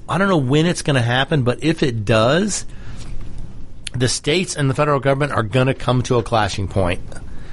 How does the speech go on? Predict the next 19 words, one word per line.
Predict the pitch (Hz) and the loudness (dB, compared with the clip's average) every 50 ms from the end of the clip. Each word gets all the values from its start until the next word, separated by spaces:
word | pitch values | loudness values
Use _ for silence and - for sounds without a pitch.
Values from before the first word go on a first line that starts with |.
| - - - - - - | -10 -12 -14 -14 -8 -4
And | 123 117 | -2 0
I | 113 110 | 0 0
don't | 110 101 139 139 160 170 156 | 0 2 2 2 2 2 2
know | 139 135 131 | 2 2 2
at | 123 - | 2 2
that | 131 120 113 | 2 0 0
point | - - 123 120 104 | 0 0 0 0 0
how | 87 85 110 117 123 117 | -2 -2 0 2 2 2
that's | 120 113 110 - - | 2 0 0 0 0
gonna | - 117 117 | 0 0 2
go. | 107 110 113 110 110 | 2 4 2 4 4
That's | 113 113 110 | 2 2 0
gonna | - - 120 113 | 0 0 0 2
be | 107 113 113 | 2 2 2
interesting. | 107 - - 101 - - 123 117 | 2 2 0 -2 0 2 2 2
I | 113 | 2
mean, | 120 127 123 | 2 2 2
the | 120 110 | 2 0
feds, | - - 147 147 156 156 139 117 - | 0 0 0 2 2 2 0 -2 -6